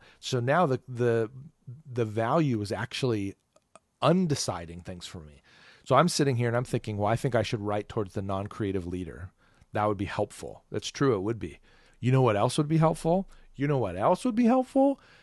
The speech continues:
And so then all of a sudden, the helpful, helpful, helpful becomes a distraction. It becomes a creator of forks in the road.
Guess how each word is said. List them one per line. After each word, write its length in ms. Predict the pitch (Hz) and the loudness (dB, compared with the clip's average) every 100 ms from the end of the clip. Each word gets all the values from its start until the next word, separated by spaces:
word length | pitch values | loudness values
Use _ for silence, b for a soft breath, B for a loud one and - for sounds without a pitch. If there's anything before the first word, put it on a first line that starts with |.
| B | B
And 120 | 123 | -2
so 140 | - 123 | 2 2
then 160 | 131 | 4
all 120 | 135 | 4
of 60 | 127 | 4
a 60 | 113 | 2
sudden, 340 | 139 127 113 | 2 4 2
the 80 | 107 | 2
helpful, 300 | 135 120 117 | 2 2 0
helpful, 280 | 120 - 98 | 0 -2 -2
helpful 540 | 139 196 113 98 98 b b b - | 0 0 -2 -2 -4 b b b -6
becomes 580 | 123 - 127 120 117 117 | -6 0 0 2 -2 -8
a 60 | - | -10
distraction. 920 | 101 - - 95 113 - - 76 85 - | -10 -10 -8 -4 -4 -4 -10 -10 -14 -8
It 40 | |
becomes 340 | 120 - 127 | -6 -4 -4
a 40 | 104 | -6
creator 680 | - - 104 104 202 240 123 | -10 -12 -6 -2 -2 0 -2
of 60 | |
forks 400 | - 107 98 - | -2 -6 -6 -8
in 60 | 101 | -10
the 80 | 87 | -10
road. 300 | 76 73 | -12 -16